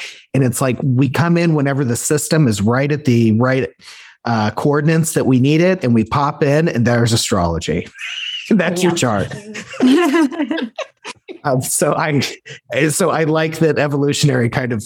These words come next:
Speaker 1: plays on that, that idea.
Speaker 2: Right. And then if you lean into, like, quantum physics and you start thinking, "Well,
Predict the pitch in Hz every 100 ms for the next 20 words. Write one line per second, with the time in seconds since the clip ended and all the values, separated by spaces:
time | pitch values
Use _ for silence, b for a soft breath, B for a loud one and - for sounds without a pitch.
0 | - - 156 147 135 - 117 117 110 101
1 | 101 104 - 101 92 87 381 294 233 285
2 | 311 285 233 214 226 214 196 190 196 175
3 | 165 - 190 175 170 151 - - 254 -
4 | 180 170 156 - 175 - 175 160 175 160
5 | 165 160